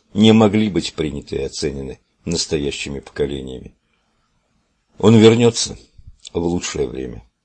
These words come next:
на очищенную ниву, и закончит свой посев и служение своей стране и всему человечеству.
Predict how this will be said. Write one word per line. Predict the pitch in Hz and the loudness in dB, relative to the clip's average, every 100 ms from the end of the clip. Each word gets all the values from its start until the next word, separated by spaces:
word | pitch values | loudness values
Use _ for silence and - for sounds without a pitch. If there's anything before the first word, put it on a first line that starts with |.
| _ | _
на | 98 92 | -2 2
очищенную | 87 - 101 - 92 90 82 80 | 2 0 -2 -2 -2 -2 -2 -4
ниву, | 73 67 - _ _ _ - | -6 -10 -14 _ _ _ -8
и | |
закончит | 113 101 - 71 62 - - - _ _ | -2 -2 -4 -10 -10 -14 -16 -20 _ _
свой | - 90 73 65 | -6 -4 -4 -4
посев | - 64 - 107 - _ _ _ _ _ _ | -4 -4 0 -2 -2 _ _ _ _ _ _
и | 117 - | 0 2
служение | 113 123 92 90 85 76 64 _ _ - | 2 2 4 4 2 -2 -6 _ _ -8
своей | - 78 76 73 | -6 -2 -2 -2
стране | - - 78 76 107 117 _ _ _ _ - | -4 -2 -2 0 -2 -4 _ _ _ _ -6
и | 95 | -4
всему | - 85 78 78 | -2 -2 -4 -4
человечеству. | 78 71 67 58 - - | -4 -4 -4 -8 -14 -16